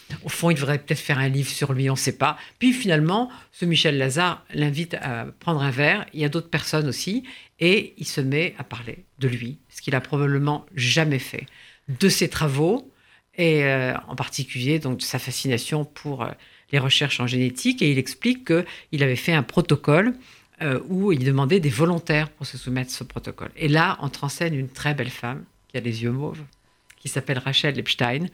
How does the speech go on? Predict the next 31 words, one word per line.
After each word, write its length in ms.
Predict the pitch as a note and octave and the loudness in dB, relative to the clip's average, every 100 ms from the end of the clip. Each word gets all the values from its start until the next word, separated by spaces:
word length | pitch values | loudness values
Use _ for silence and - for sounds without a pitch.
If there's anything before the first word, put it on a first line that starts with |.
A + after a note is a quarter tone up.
| - - | -10 -20
qui 120 | - D#3 | 2 4
a 80 | |
un 60 | C#3 | 6
lourd 220 | C3+ C#3+ | 6 4
passé, 300 | - C#3+ - | 2 2 4
évidemment, 600 | D3+ C#3+ B2+ B2+ B2+ B2+ | 4 2 0 2 2 2
comme 200 | C#3+ C3 | 2 -2
son 160 | - C3+ | 2 2
nom 120 | C3 | 4
l'indique, 380 | C#3 C#3 D#3+ D3+ | 4 4 2 2
j'allais 240 | C#3 B2 | 0 0
dire, 280 | C3 D3+ D3 - - - - | 0 -2 -2 -6 -14 -14 -12
famille 460 | - B2+ C3 C#3 C3 | -2 2 4 2 0
décimée, 600 | C3 - C3+ C3 C#3 C3 | -2 0 0 2 2 0
et 60 | |
cetera, 440 | - - A#2+ D3 A#3+ - - - - _ | -6 -4 -2 0 -4 -10 -20 -20 -20 _
et 80 | F#3+ | -2
qui 180 | - D#3+ | 2 4
voudrait, 520 | D#3 D#3+ E3 G3 G3 - _ _ - _ | 6 6 6 4 0 -20 _ _ -20 _
à 80 | D3+ | -6
travers 340 | - F3 G3 | -2 -2 0
ses 180 | - D3+ | 0 0
recherches 380 | C3 C#3+ E3 D#3 | 0 2 2 2
génétiques, 420 | D3 C#3+ C#3+ F3 | 2 0 -2 -8
peut-être 260 | - E3 - | 0 0 2
retrouver 420 | D3+ - D3 D3+ | -4 -2 0 0
quelque 240 | C#3 - | 0 -4
chose 280 | C#3 D#3 C#3 | -4 -2 -4
de 80 | B2+ | -6
sa 140 | - | -6
famille. 400 | B2+ - B2 - | -4 -2 -2 -6